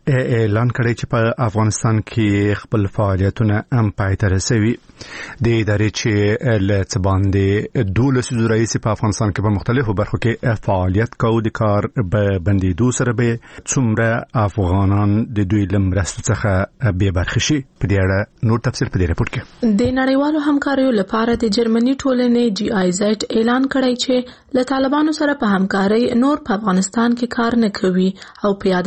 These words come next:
Speaker 2: هیواد کې به خپل مستقیم فعالیتونه ودروي. دغې ټولنې د پنجشنبې په ورځ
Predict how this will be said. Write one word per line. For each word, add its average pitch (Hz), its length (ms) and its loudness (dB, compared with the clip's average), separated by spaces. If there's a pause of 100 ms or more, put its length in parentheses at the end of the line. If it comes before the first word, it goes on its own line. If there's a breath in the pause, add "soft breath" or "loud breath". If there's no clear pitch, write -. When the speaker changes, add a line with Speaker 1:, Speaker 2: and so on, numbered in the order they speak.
Speaker 2:
هیواد 202 400 0
کې 226 160 0
به 233 120 -2
خپل 285 260 0
مستقیم 202 520 0
فعالیتونه 240 560 0 (120)
ودروي. 180 600 2 (460 loud breath)
دغې 190 280 2
ټولنې 226 440 2
د 233 140 0
پنجشنبې 277 540 2
په 247 100 2
ورځ 240 180 0